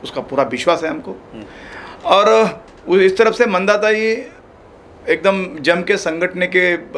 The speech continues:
Speaker 1: गए पाँच साल से संगठन के साथ काम कर रही है।
Speaker 2: हम्म।
Speaker 1: संगठन पूरी तरह जम के उनके साथ काम कर रही है।
Speaker 2: हम्म।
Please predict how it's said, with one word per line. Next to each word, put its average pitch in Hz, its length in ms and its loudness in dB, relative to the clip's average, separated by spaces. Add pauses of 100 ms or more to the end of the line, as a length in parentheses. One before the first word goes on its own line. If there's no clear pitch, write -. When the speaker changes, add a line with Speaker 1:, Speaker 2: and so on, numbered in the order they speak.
(120)
Speaker 1:
गए 151 180 2
पाँच 156 260 0
साल 156 180 -2
से 165 140 -6
संगठन 147 460 -4
के 151 80 2
साथ 143 220 0
काम 147 300 -2
कर 160 140 -2
रही 165 160 -6
है। 180 80 -4
Speaker 2:
हम्म। 113 500 -18
Speaker 1:
संगठन 151 500 0
पूरी 151 240 -2
तरह 156 380 2 (120)
जम 139 240 2
के 143 100 -2
उनके 147 220 0
साथ 135 140 0
काम 139 300 -4
कर 147 140 0
रही 151 160 -2
है। 160 80 -2
Speaker 2:
हम्म। 117 280 -14